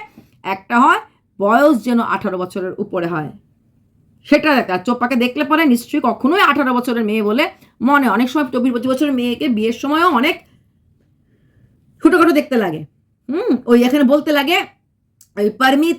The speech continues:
আর অর্চনা সিংহের বিয়ের সময় রাত্রেবেলা গিয়ে হাজির হয়েছিল এগারোটার সময় কোনো মন্দিরের পুরোহিতের কাছে যে, "প-, পণ্ডিতজি বিয়ে করিয়ে দেন।" তো পণ্ডিতজি শুধু জিজ্ঞেস করছে একটা কথাই, "মেয়ের বয়স, আহ, তোমার বয়স কত?"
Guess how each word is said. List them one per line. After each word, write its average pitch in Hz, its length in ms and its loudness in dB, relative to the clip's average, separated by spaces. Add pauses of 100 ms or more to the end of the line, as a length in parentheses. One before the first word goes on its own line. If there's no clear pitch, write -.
আর 262 280 -2
অর্চনা 269 280 -2
সিংহের 254 240 0
বিয়ের 233 140 2
সময় 269 300 -2
রাত্রেবেলা 247 480 0
গিয়ে 226 260 0
হাজির 220 280 -2
হয়েছিল 311 260 0
এগারোটার 247 420 0
সময় 302 360 -2
কোনো 240 180 -2
মন্দিরের 240 380 0
পুরোহিতের 269 400 0
কাছে 339 320 -2 (340)
যে, 220 180 0
"প-, 214 320 -6
পণ্ডিতজি 269 420 4
বিয়ে 294 280 4
করিয়ে 294 240 -2
দেন।" 294 200 -4 (360)
তো 208 180 -6
পণ্ডিতজি 254 260 2
শুধু 247 120 2
জিজ্ঞেস 262 220 4
করছে 311 140 0
একটা 294 200 -2
কথাই, 330 320 0 (340)
"মেয়ের 262 380 2
বয়স, 247 480 0 (260)
আহ, 185 120 -8
তোমার 277 280 0
বয়স 269 320 2
কত?" 302 220 -2